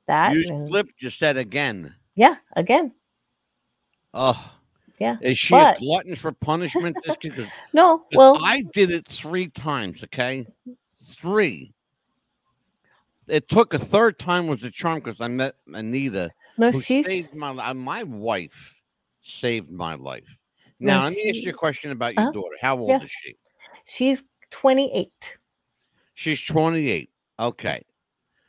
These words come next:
Speaker 2: What did I say? Twenty-eight? It's not too late. Okay, good.
Speaker 1: Right. Well, she's happy because she even told me, she says, "Mom, you know, can you, can you look at me? Can you see how more excited I am planning this wedding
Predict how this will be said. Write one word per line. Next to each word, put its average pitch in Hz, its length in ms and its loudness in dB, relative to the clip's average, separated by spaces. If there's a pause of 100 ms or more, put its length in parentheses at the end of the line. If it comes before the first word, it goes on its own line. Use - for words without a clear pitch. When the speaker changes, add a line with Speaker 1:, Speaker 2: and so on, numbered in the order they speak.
(120)
Speaker 2:
What 127 120 -4
did 147 60 0
I - 20 -12
say? 127 200 -6
Twenty-eight? 170 800 -2
It's 117 220 -14
not 131 240 -4
too 127 140 -8
late. 90 300 -8
Okay, 92 300 -8
good. 73 220 -14 (160)
Speaker 1:
Right. 175 200 -4 (360)
Well, 359 200 2
she's 349 260 2
happy 262 360 4
because 240 340 2
she 254 160 -2
even 240 160 0
told 233 180 -4
me, 233 60 0
she 226 140 -6
says, 214 220 -2
"Mom, 220 260 2
you 233 100 2
know, 220 380 2
can 220 220 -2
you, 247 200 0 (600)
can 226 200 -2
you 262 140 0
look 240 260 0
at 254 120 -2
me? 254 100 -4
Can 208 320 -4
you 226 160 -4
see 226 360 -2
how 214 200 0
more 208 300 -2
excited 202 480 -2
I 202 80 4
am 185 380 -2
planning 190 460 -4
this 185 240 -8
wedding 180 400 -4